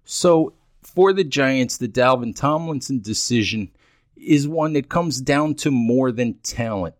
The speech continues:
It comes down to building a team with a core of players that they drafted and developed, you know, being able to keep some guys on second contracts,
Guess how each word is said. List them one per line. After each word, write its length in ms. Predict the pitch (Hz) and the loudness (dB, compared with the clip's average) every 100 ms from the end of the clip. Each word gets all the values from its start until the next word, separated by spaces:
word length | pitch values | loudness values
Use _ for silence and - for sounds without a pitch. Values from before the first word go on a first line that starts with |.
| _ _ _ - | _ _ _ -6
It 240 | 131 120 | -4 -4
comes 380 | - 135 139 107 | 0 2 2 -2
down 380 | - 127 120 120 | 0 2 2 -2
to 140 | - | -4
building 540 | 92 87 117 127 135 135 | -6 0 0 0 0 0
a 60 | |
team 420 | - - 123 123 113 | -2 -2 0 0 0
with 140 | 104 | -2
a 60 | 104 | -4
core 460 | - 135 120 120 | -4 0 2 2
of 160 | 113 - | -2 -4
players 640 | - 120 113 107 95 - _ _ _ _ _ _ | 0 2 2 -2 -4 -10 _ _ _ _ _ _
that 300 | 90 110 - | -2 -2 2
they 160 | 113 110 | 0 0
drafted 720 | 90 101 104 110 107 - 113 107 | -4 0 2 2 0 -2 -2 -4
and 240 | 110 87 | -8 -4
developed, 800 | 101 80 98 110 110 107 - - _ _ _ _ | -6 -2 2 4 4 0 -4 -20 _ _ _ _
you 60 | 110 | -8
know, 80 | 104 | -6
being 300 | 98 123 120 | 0 2 2
able 240 | 120 117 | 0 -2
to 180 | 113 120 | -6 -8
keep 360 | - - 131 - | -6 0 0 0
some 180 | 131 123 | -2 0
guys 360 | 123 117 110 | 2 2 0
on 160 | 117 107 | -2 -4
second 480 | - 120 - 117 - | 0 0 0 -4 -4
contracts, 880 | 123 117 113 - 117 113 - - | -4 -4 -4 0 2 0 -4 -16